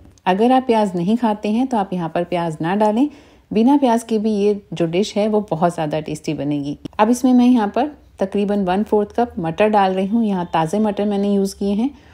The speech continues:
और साथ ही आधी गाजर को बारीक काट कर डाल देंगे और इन सबको अच्छे से मिक्स कर लेंगे। यहाँ पर आपको सब्जियों को बहुत ज़्यादा पकाना नहीं है, सिर्फ सौते करना है।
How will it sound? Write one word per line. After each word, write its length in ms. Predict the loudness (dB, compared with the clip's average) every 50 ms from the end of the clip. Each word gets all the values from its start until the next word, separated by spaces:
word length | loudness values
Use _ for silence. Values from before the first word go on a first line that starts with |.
| -20 -4 -2
और 80 | -2 0
साथ 320 | 2 2 2 2 2 2
ही 80 | 0 0 0 0
आधी 280 | 2 2 4 4 2 4
गाजर 320 | 4 2 2 2 2 0
को 160 | 2 2 2
बारीक 300 | 4 4 2 2 0 0 0
काट 180 | -2 -2 -2
कर 140 | -2 -2 -2
डाल 240 | 0 0 -2 -2 -2
देंगे 280 | -2 -2 -2 -2 -4 -2
और 220 | -2 -2 -2 -2
इन 180 | 0 0 0 0
सबको 320 | 0 -2 -4 -2 -4 -4
अच्छे 280 | -2 -2 -6 -6 -6 -6
से 160 | -6 -4 -4
मिक्स 280 | -2 -2 -2 -4 -6 -4
कर 180 | -4 -4 -2
लेंगे। 320 | -2 -4 -4 -6 -8 -10 -12 -14 -16 -10 -4 -2
यहाँ 240 | 0 2 2 2
पर 140 | 4 4 4 4
आपको 240 | 4 2 0 -4 -2
सब्जियों 360 | -2 -2 -2 -2 -2 -2 -2
को 80 | 0 0
बहुत 220 | 0 2 0 0
ज़्यादा 320 | 0 0 0 2 2 0 0
पकाना 480 | 0 -2 -4 -4 -2 -4 -4 -2 -2 -2
नहीं 200 | 0 0 0 0
है, 140 | -2 -4 -4
सिर्फ 260 | -4 -4 -6 -4 -6
सौते 400 | -6 -4 -4 -4 2 2 2 2
करना 280 | 2 2 -2 -2 -2 -2
है। 180 | -2 -4 -4